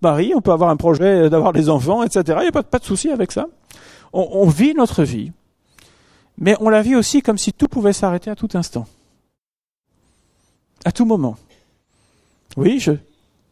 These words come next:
développe ma vie, je fais des projets, et cetera, mais à tout moment, le Seigneur peut dire, « Allez hop, c'est terminé »,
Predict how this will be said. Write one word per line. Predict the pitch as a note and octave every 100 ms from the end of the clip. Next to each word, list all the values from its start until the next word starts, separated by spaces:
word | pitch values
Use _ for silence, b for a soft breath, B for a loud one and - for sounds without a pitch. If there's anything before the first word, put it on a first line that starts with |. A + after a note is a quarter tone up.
| -
développe | C#3+ C#3+ A3 A3+
ma | G#3
vie, | D3+ G3+
je | F3+
fais | -
des | F#3+
projets, | - F#3+ D3 F#3+
et |
cetera, | - G3+ F3 A3
mais | A#3+ G#3+ - -
à | G3+
tout | -
moment, | B3+ F#3 C#3 D#3+ _ _ _ _ _ _ - -
le |
Seigneur | - G3 G#3+
peut | F#3
dire, « | G3 A3+
Allez | G3
hop, | G3+
c'est | - A#3+
terminé », | G#3 G3 F3